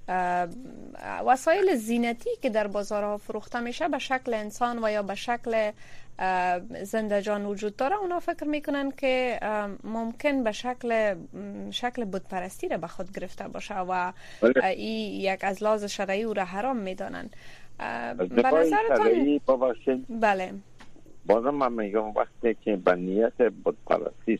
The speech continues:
Speaker 2: ساخته شده باشه اون است که او بدعت شناخته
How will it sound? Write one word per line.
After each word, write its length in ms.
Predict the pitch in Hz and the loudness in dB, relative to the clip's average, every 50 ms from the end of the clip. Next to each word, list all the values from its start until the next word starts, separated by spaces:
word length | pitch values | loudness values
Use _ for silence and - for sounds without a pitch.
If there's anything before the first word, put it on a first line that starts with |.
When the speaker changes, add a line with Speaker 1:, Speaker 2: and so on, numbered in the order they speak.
| - - | 2 2
Speaker 2:
ساخته 360 | 82 76 - - - 117 113 | 2 2 2 2 2 2 2
شده 280 | - - 117 117 104 | 2 0 0 2 2
باشه 440 | 98 95 95 95 - - - 101 104 - - - - - - - - - - - | 4 4 2 0 2 2 2 2 2 0 -6 -12 -20 -20 -20 -20 -18 -20 -4 2
اون 400 | - 110 113 120 123 127 123 113 | 4 4 6 6 4 4 2 2
است 220 | 107 - - - | 0 -2 -2 2
که 120 | - 104 | 4 6
او 300 | 98 95 - - 110 110 | 6 6 4 4 2 2
بدعت 500 | 98 - - 110 - - - - 110 104 - - - - - | 4 4 4 4 4 2 0 0 0 0 0 -2 -10 -12 -8
شناخته 440 | - 80 71 71 - - - - 71 | -6 -6 -4 -4 -6 -2 2 2 2